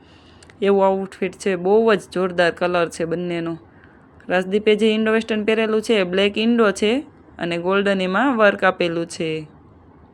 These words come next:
જો, રાજદીપે પરીને ફરવાનું કીધું હતું ને, તો પરીએ ફરવાનું શરૂ કરી દીધું હતું,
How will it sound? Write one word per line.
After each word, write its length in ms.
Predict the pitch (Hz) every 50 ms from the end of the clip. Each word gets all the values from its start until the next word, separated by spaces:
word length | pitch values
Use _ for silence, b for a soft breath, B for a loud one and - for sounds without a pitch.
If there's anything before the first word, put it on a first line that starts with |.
| - - - B B B B B B B B B B - - -
જો, 160 | - 170 165 170
રાજદીપે 380 | 180 180 180 180 196 190 185
પરીને 380 | 175 185 196 196 202 190 185 180
ફરવાનું 480 | 180 - 208 208 202 202 196 196 190
કીધું 240 | 190 208 214 202 220
હતું 160 | 214 - 208
ને, 100 | 190 170
તો 120 | 160 170 165
પરીએ 280 | 160 185 180 180 175
ફરવાનું 480 | 165 - - 190 190 185 185 175 170 165
શરૂ 240 | - - 175 175 170
કરી 220 | - 190 190 214
દીધું 300 | 196 185 180 165 - 180
હતું, 280 | 180 190 202 233 233